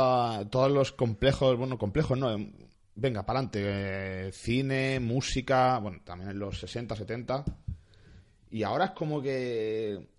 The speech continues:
como si hubieras estado de fiesta y ahora fuera una resaca y te dijeran, "No, no, que esto, esto lo has hecho mal, esto hay que calmarse, esto no puede pasar de nuevo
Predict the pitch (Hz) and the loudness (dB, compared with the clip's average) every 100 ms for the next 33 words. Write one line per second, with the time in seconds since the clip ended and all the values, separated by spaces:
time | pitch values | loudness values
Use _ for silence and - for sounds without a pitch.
0 | _ 113 113 107 131 180 190 175 208 214 | _ -6 -4 -2 -2 -2 -2 -2 -2 -4
1 | - 262 - - _ _ _ _ 120 131 | -4 -6 -8 -20 _ _ _ _ -4 -2
2 | 143 160 156 151 139 196 185 - - - | -2 -4 -2 -4 -4 -8 -10 -12 -20 -20
3 | _ _ _ _ _ 107 123 127 117 - | _ _ _ _ _ -6 -4 -4 -6 -6
4 | 107 113 110 107 - 131 131 139 135 123 | -8 -8 -8 -10 -10 -6 -2 0 2 2
5 | 110 104 98 95 - 117 107 120 107 107 | 2 0 -4 -6 -6 -6 -6 -2 0 0
6 | 160 190 202 185 180 _ - - - - | 0 0 -2 -6 -12 _ -20 -20 -12 -8
7 | - 117 113 110 113 156 - - 196 175 | -4 -4 0 0 0 -2 -4 -2 0 0
8 | - 131 120 117 110 107 123 110 117 151 | -2 -4 -4 -4 -4 -6 -6 -4 -2 -2
9 | 190 220 254 | -2 -2 -6